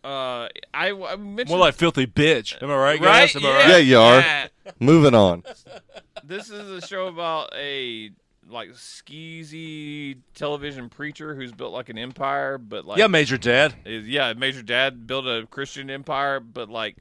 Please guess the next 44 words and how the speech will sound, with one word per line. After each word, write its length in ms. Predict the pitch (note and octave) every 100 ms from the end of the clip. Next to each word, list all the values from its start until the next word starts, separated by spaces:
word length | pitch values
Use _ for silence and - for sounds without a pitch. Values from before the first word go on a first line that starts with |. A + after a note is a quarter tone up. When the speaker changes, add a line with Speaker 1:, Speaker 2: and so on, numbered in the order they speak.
| _
Speaker 1:
was 160 | A2 A2
kind 280 | - B2
of 180 | A#2+ G2+ E2 -
a 120 | A2
hypocrite, 500 | A2+ A#2+ A#2 A#2+ -
uh, 200 | F2+ F#2+ -
not 260 | G#2+ G#2 -
kind 220 | A2+ G#2
of 100 | G2
a 80 | G#2
huge 240 | A#2+ A2+
hypocrite, 540 | A#2+ A#2 B2 B2 A#2+ -
and 300 | B2 G#2 G#3 - G#3 - F#3+ - G3+
Speaker 3:
<laughs> 120 | -
Speaker 1:
probably 320 | B2+ B2 B2+
a 60 | A#2
thief, 400 | - C3 C3+ -
and, 140 | A#2
like, 180 | A2 G#2+
lives 260 | A2 A#2+ A#2
a 120 | G#2+
life 300 | G#2 A2+ A#2
of 120 | A#2
luxury 340 | A2 A2+ A#2 A#2
and 80 | G#2+
was 140 | G2+
cheating 300 | - A#2 A2+
on 140 | G#2+ G#2
his 120 | G#2
wife 400 | A2 G#2+ A2 -
and 140 | F#2+
had 140 | A2 A2
a 40 |
bunch 240 | G2 A2 G#2
of 100 | G2+
Speaker 3:
Yeah, 160 | G2
Speaker 1:
illegitimate 340 | E2 A2 G#2+ -
Speaker 3:
goes 260 | - C3
Speaker 1:
children. 60 | A#2+
Speaker 3:
down 140 | A#2+ A2+
on 80 |
his 140 | A2 G#2
plane 340 | - A2 G#2+ G#2
while 280 | G2+ G2